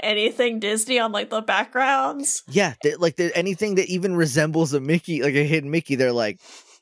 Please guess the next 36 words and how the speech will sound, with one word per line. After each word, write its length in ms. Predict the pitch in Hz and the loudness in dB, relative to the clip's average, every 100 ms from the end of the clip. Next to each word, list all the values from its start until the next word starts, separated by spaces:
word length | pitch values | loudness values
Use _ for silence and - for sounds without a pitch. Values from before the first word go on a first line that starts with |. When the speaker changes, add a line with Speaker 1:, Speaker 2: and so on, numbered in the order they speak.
| _ | _
Speaker 2:
"It's 120 | - | -12
gone. 340 | - 110 104 98 - | -4 -2 -2 -6 -4
Can't 220 | 135 117 | -4 -2
get, 140 | 131 - 127 | -8 -10 -4
get 200 | 131 127 | -2 0
out 120 | 123 | -2
of 60 | 117 | -2
there." 220 | 127 131 _ - | -4 -8 _ -6
Speaker 1:
And 220 | - 269 | 0 2
every 240 | 254 262 269 | 2 2 2
time, 240 | 269 262 | 4 2
like, 220 | 269 262 | 2 0
his 180 | 294 262 | 2 0
little 240 | 269 262 254 | 2 2 0
keychain's 680 | - 220 220 262 220 247 | -4 -6 -2 -2 0 -2
into 140 | 254 - | -2 -4
frame, 460 | - 254 240 247 | -2 0 2 0
you 200 | 233 226 | -2 -4
just, 140 | 220 254 | -4 -2
like, 180 | 240 | -2
hear, 380 | 220 302 220 226 | -2 -4 -2 -2
like, 280 | 233 214 220 | 0 0 0
the 100 | 247 | -2
dollar 420 | 226 196 208 220 | 0 0 0 0
signs. 680 | 233 240 233 233 233 - - - | 0 0 0 -2 -4 -6 -8 -8
<laughs> 100 | - | -2
Speaker 2:
Yeah. 480 | 139 127 104 107 135 _ _ _ _ - 605 | 2 2 0 -4 -8 _ _ _ _ -6 0
It's, 220 | 147 523 - _ _ - | 0 0 -4 _ _ -6
uh, 160 | - - | -6 -8
it's 200 | - - | -10 -12
f-, 60 | 147 - - 165 | -14 -18 -14 -6
apparently, 840 | 170 170 240 285 135 120 98 156 _ | -2 0 0 -2 -2 -2 -2 -10 _
from 140 | 147 160 | -2 0
what 120 | 190 | 0
I 80 | 160 | 2
read, 500 | 143 107 85 147 | 2 0 0 -4